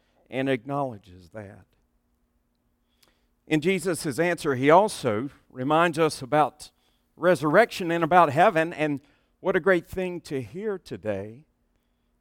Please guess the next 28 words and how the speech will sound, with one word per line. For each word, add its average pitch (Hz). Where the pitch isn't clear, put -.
for 165
those 165
that 139
have 147
lost 113
loved 110
ones, 113
to -
remember 151
there 156
is 156
a 127
place -
where, 156
where 160
they 180
are 175
in 156
the 160
hands 202
of 117
Almighty 110
God, 101
have 135
gone 180
to -
be, 135
uh, 131